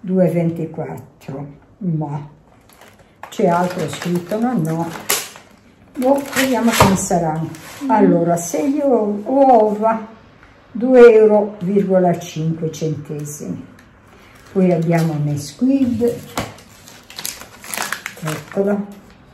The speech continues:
Speaker 1: da mezzo chilo, cinque euro virgola nove centesimi. Poi questa non ce l'ho, che me la deve ancora portare, acqua Altura naturale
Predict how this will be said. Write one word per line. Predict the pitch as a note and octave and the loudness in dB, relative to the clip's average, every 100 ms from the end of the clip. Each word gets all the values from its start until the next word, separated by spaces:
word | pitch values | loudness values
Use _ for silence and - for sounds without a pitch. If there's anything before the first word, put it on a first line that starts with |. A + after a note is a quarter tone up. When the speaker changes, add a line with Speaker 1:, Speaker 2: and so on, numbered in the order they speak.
| - - - - - | -20 -20 -20 -20 -6
Speaker 1:
da | G3 | 0
mezzo | G#3 G3+ - F#3+ | 2 0 0 -2
chilo, | F3+ E3+ E3 D#3+ D#3+ E3+ - - - - | -2 -6 -4 -4 -2 -4 -6 -16 -20 -20
cinque | - C4 C4+ C4+ C4 C4 | -6 2 2 4 4 4
euro | B3 A3 G#3+ A3 G3 | 4 4 2 0 -2
virgola | F#3 G3+ F#3+ F#3+ F#3 | 0 2 2 2 2
nove | F#3 F3+ E3+ E3+ | 2 2 0 -2
centesimi. | E3+ E3 E3 E3 D#3+ D3+ D3 - E3 E3 E3 - _ _ _ _ - - - _ _ _ _ - - - - | -4 -2 -2 -2 -6 -6 -8 -6 -4 -4 -8 -18 _ _ _ _ -20 -20 -20 _ _ _ _ -20 -20 -20 -2
Poi | - C4+ C4+ C4+ B3+ B3+ - | 4 8 10 10 8 0 -8
questa | - G#3+ G3+ G3 | -4 -2 0 0
non | F#3+ F3+ | 2 2
ce | F3 G#3 | 2 4
l'ho, | A#3+ B3 | 4 2
che | F#3+ | 2
me | F3 | 2
la | E3+ E3+ | 2 0
deve | F3+ E3 | 0 0
ancora | E3+ E3 F3 E3 D#3+ | -2 -2 -2 -2 -2
portare, | D#3+ G#3+ C#4 - C4+ A#3 G3 F#3 - - - | -2 -2 -2 -2 -2 -2 -2 -4 -8 -20 -14
acqua | - A#3+ A3+ - G#3 | -4 -2 -2 0 2
Altura | G3 G3+ - F#3 F3+ F3+ G#3+ B3+ G#3 | 2 -2 -4 -2 -2 0 0 0 0
naturale | F3+ F3 - E3+ E3 D#3 E3 F3 F#3 - | 0 0 -2 -2 -2 -2 -2 -2 -4 -4